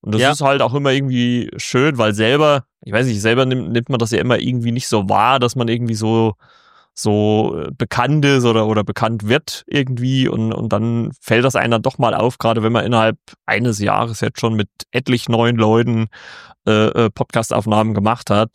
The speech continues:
Speaker 1: und, äh, ja, es ist, äh, sehr angenehm, <laughs> kann ich sagen, auf jeden Fall, ja. Also
Speaker 2: Ja, siehst du mal.
Speaker 1: sehr,
Speaker 2: Das
Speaker 1: sehr
Speaker 2: ist
Speaker 1: schön.
Speaker 2: doch genau auch der Punkt für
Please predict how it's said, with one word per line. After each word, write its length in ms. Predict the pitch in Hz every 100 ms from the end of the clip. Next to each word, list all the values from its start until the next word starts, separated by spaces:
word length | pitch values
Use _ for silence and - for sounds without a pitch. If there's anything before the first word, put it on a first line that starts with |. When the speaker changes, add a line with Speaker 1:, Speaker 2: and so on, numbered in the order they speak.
| -
Speaker 1:
und, 500 | - 107 101 101 104
äh, 340 | 104 104 98 107
ja, 320 | 95 139 110 127
es 340 | - - - -
ist, 380 | - - - -
äh, 160 | -
sehr 220 | 135 127 156
angenehm, 540 | 196 185 113 104 104 131 -
<laughs> 1040 | 151 131 147 - - 127 - - 151 127
kann 160 | 110 107
ich 100 | 98
sagen, 320 | 98 101 104
auf 140 | 101
jeden 200 | 98 98
Fall, 220 | 101 110 -
ja. 260 | 123 120 - _ _
Also 320 | - 104 104 104
Speaker 2:
Ja, 260 | 120 170
siehst 460 | 190 - - 147 -
du 60 | 156
mal. 180 | 104 101 _ _ _ _ _ _ _ _ _ _ _ _ _ -
Speaker 1:
sehr, 100 | 139
Speaker 2:
Das 60 |
Speaker 1:
sehr 80 | 127
Speaker 2:
ist 60 | 113
Speaker 1:
schön. 200 | 160 123
Speaker 2:
doch 340 | 160 - - -
genau 340 | 143 143 147
auch 200 | 151 139
der 140 | - 127
Punkt 400 | - 147 151 -
für 760 | - 127 127 123 127 127 117